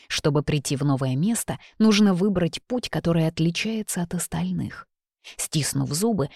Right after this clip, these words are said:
Ланьхуа потерла ладони и осторожно вошла в темноту. Сделав всего два-три шага, она почувствовала, как из туннеля хлынула стужа, едва не превратившая ее в ледышку. «Может, вернуться?»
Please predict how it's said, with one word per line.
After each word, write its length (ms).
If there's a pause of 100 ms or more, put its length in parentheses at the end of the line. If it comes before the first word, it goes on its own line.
(140)
Ланьхуа 540
потерла 460
ладони 520 (160)
и 100
осторожно 680
вошла 400
в 100
темноту. 680 (1400)
Сделав 480
всего 360
два-три 520
шага, 480 (220)
она 220
почувствовала, 840
как 220
из 160
туннеля 400
хлынула 580
стужа, 600 (200)
едва 300
не 120
превратившая 800
ее 340
в 80
ледышку. 600 (580)
«Может, 340
вернуться?» 720